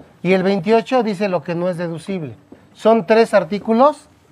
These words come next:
distintos. El veinticinco dice que puedo deducir. Otro, otro, este, <clears throat> Importante, los créditos sin cobrar, los demás sí los, los conocemos.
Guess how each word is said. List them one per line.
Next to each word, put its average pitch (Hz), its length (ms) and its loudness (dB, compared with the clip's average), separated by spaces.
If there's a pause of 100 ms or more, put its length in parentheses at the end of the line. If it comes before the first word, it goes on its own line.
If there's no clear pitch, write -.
(320)
distintos. 165 720 -6
El 165 120 -4
veinticinco 180 600 -2
dice 202 240 -6
que 196 100 -4
puedo 185 300 -2
deducir. 160 320 -8 (1300)
Otro, 247 500 8 (320)
otro, 233 400 4
este, 170 800 -2 (460)
<clears throat> 196 260 2
Importante, 214 720 4 (200)
los 196 160 4
créditos 240 340 6
sin 226 140 2
cobrar, 240 300 6
los 240 120 0
demás 302 220 2
sí 330 120 -2
los, 262 160 -2
los 196 180 -6
conocemos. 214 500 2